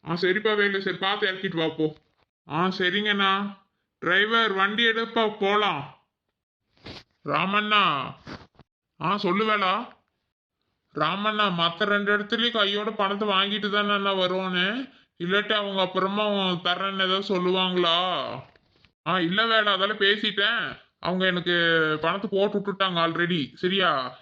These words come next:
நீ ஒண்ணும் பணத்தை எல்லாம் அங்க கேட்க வேண்டாம். நம்ம பிரசிடென்ட் வீட்டுல மட்டும் கொடுத்தா வாங்கிட்டு வா போதும். அங்க வந்து நானு இருநூத்தி ஐம்பது ரூபான்னு தான் சொல்லி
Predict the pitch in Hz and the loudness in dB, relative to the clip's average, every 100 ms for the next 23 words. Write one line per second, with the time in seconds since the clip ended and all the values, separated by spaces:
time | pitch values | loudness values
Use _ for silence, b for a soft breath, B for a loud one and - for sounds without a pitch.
0 | - 165 175 196 202 185 190 190 190 175 | -8 -2 -2 0 0 0 2 0 0 -2
1 | 170 170 170 175 165 151 160 185 135 - | 0 0 0 0 0 2 2 2 -2 -6
2 | - - 160 156 151 165 180 196 185 175 | -18 -8 -2 -2 -2 -2 -2 -2 -2 -2
3 | 180 180 190 185 165 185 165 165 165 160 | -2 -2 -2 -2 0 0 0 -2 -2 -2
4 | 147 156 165 139 - _ - - 160 160 | 0 2 2 0 -4 _ -6 -2 2 2
5 | 175 202 190 180 175 165 156 151 165 175 | 2 0 0 2 2 2 2 2 2 0
6 | 170 170 170 165 170 175 185 170 170 202 | 0 0 0 2 2 0 0 0 2 2
7 | 151 123 | 2 0